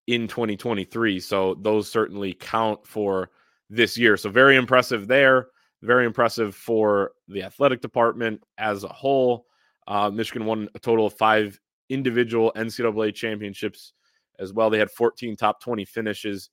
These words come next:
in twenty-seven sports, including seven programs that finished top five. So, uh, some really good accomplishments all around that are probably worth mentioning as well. Um, in the next game the football team plays and a lot of the teams play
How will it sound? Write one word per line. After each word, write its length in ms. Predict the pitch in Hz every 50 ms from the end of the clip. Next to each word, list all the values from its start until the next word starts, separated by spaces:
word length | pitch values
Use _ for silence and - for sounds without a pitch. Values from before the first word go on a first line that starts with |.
| _
in 140 | 104 98 92
twenty-seven 720 | - - 117 113 107 101 - - 113 104 98 101 95 92 90 _ _ _ _ _ _ _ _ _
sports, 640 | - - - _ - 127 123 123 120 120 - - - -
including 580 | 110 104 - - - 123 117 110 110 104 101 101 - _ _ _
seven 540 | - - - - - 127 127 131 131 127 117
programs 520 | - 131 120 117 110 113 113 107 107 98 98
that 220 | 104 98 95 -
finished 440 | - - 113 101 98 92 - - -
top 240 | - 101 92 - -
five. 540 | - - - 107 107 107 107 107 104 95 - _ _ _ _ _ _ _ _ _
So, 320 | - - 113 104 104 104
uh, 260 | 101 98 98 98 92 -
some 200 | - - 120 135
really 140 | 180 190
good 100 | 160 151
accomplishments 500 | 131 - 131 120 113 123 110 - 113 104
all 160 | - - 110 104
around 280 | 101 104 101 101 98
that 100 | 98 95
are 60 | 95
probably 260 | 87 - 107 101 98 95
worth 240 | 98 101 95 92
mentioning 540 | - 104 101 95 - - 104 98 95 95 87 - _ _ _ _ _ _ _ _
as 240 | 104 101 95 90 92
well. 520 | 95 104 113 123 131 135 139 127 - _ _ _
Um, 540 | - 107 104 101 104 104 104 107 107 107 101 _
in 120 | 104 107 104
the 60 | 107
next 280 | 107 110 117 - -
game 280 | - 117 117 120 123 123
the 100 | 113 110
football 400 | - - 143 160 - 127 113 107
team 260 | 101 - 117 110 104
plays 280 | 98 - 113 113 120 113
and 80 | 104
a 40 | 101
lot 180 | 101 110 123 143
of 60 | 127
the 60 | 104
teams 340 | 90 - - 101 98 92 -
play 380 | _ - 104 101 98 95 95